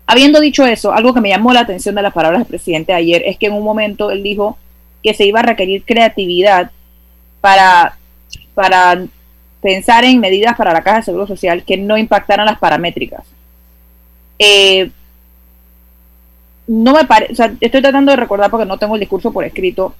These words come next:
No recuerdo que haya descartado totalmente las paramétricas, pero definitivamente sí, eh, dio un mensaje, me parece, de que eso sería a, a lo, a lo mínimo una última instancia, o sea, de que se buscarán todas las avenidas, o por lo menos muchas avenidas,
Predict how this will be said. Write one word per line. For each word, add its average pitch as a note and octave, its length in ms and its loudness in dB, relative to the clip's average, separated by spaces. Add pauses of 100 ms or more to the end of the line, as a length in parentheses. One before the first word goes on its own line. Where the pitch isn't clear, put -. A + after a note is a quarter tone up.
No G#3+ 200 -4
recuerdo C4 280 0
que A#3+ 80 -4
haya A3+ 100 0
descartado A#3 640 0
totalmente G3 380 -2
las A3 100 0
paramétricas, F3+ 540 -4
pero F#3 140 -4
definitivamente A3+ 920 -2 (460)
sí, A#3 540 0
eh, G#3 340 -2
dio F#3 280 0
un A#3 100 2
mensaje, A3+ 760 0
me F3+ 120 -10
parece, F#3 540 -2 (880)
de G3 240 0
que F3+ 180 2
eso G#3+ 240 -2
sería G3+ 360 0
a, F#3+ 120 4
a F3+ 240 0
lo, F#3 140 0
a F3+ 80 0
lo F#3 80 -4
mínimo C#4+ 380 4
una A3+ 260 0
última A#3 360 -2
instancia, D#3+ 480 -4
o E3 40 -10
sea, E3+ 100 2
de D#3+ 120 2
que F3+ 100 -6
se F3+ 140 -2
buscarán F#3+ 440 0
todas B3 200 0
las A#3 120 0
avenidas, F#3 580 -4
o - 100 -4
por D#3 120 -6
lo F3 80 -8
menos G#3+ 100 0
muchas A#3 300 0
avenidas, E3 540 -2